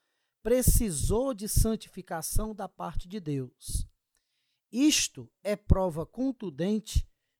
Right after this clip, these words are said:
de que o sábado tem, em essência, um aspecto cerimonial,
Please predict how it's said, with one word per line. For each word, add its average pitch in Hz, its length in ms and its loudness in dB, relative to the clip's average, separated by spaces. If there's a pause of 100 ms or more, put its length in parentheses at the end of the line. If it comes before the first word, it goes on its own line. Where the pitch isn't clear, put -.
de 190 120 -8
que 233 180 -8
o 220 80 -4
sábado 160 840 -8 (560)
tem, 262 440 4 (720)
em 247 220 2
essência, 196 1000 2
um 214 100 -4
aspecto 208 720 -2
cerimonial, 196 1040 -4